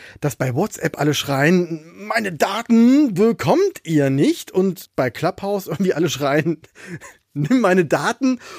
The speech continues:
und mein Erstgeborenes, mein Auto und <laughs> mein Fernseher, aber lass mich rein.“ Das ist schon so ein bisschen widersprüchlich. Die Funktionalität der App ist, ähm, tja, ist erstmal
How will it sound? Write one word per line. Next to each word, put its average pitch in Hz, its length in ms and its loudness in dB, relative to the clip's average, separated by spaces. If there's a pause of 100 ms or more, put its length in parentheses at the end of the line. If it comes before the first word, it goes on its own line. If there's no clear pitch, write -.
(140)
und 302 240 -2
mein 196 160 2
Erstgeborenes, 226 960 0
mein 196 220 0
Auto 262 460 0
und 220 460 0 (220)
<laughs> - 200 -8
mein 196 300 -4
Fernseher, 185 600 2 (260)
aber 208 240 0
lass - 400 -2
mich 226 420 0 (300)
rein.“ 131 320 -4 (480)
Das 165 180 -4
ist 214 140 -2
schon 226 160 4
so 208 60 2
ein 185 60 0
bisschen 185 400 0 (380)
widersprüchlich. 131 760 -4 (480)
Die 202 80 0
Funktionalität 214 760 0
der 240 180 2
App 190 140 0
ist, - 420 -4
ähm, 151 160 -6 (220)
tja, 131 320 0 (260)
ist 131 120 -12
erstmal 175 600 2